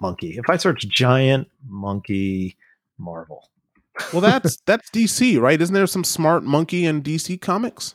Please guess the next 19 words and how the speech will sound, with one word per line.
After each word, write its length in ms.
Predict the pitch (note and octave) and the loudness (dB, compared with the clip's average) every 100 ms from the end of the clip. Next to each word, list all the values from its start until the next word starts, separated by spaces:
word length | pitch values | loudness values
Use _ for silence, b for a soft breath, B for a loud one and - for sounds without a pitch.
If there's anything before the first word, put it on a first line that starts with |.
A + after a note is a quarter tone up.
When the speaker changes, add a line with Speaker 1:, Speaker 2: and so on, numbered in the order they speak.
| _ | _
Speaker 1:
Oh, 120 | C3+ A#2 | 0 2
here 120 | C3 | 4
we 60 | E3 | 6
Speaker 2:
There's 100 | D#3+ | 6
a 40 | |
Speaker 1:
go. 60 | G3 | 4
Speaker 2:
monkey 200 | D#4 - | 2 0
Speaker 1:
There's, 120 | E3+ | -2
Speaker 2:
in 100 | A#2 - - - - | -4 -12 -20 -20 -8
Speaker 1:
there's 200 | B2+ B2+ | -2 0
a 60 | B2 | 0
thing 300 | - D3 D3+ | 2 0 0
called 520 | - D3 C#3+ A2+ F#2+ | 0 2 4 2 -4
Gecker 440 | B2 C#3+ - F#3+ - _ - | -2 0 0 -6 -8 _ -2
from 220 | A#2+ A#2+ - | -2 -2 -4
Earth 260 | C3 D3 C3 | 0 0 0
six 380 | - E3 - - | -2 -4 -4 -2
one 180 | C3+ A#2 | -2 0
six. 600 | - D3+ G#2+ - - | 0 0 -2 -6 -12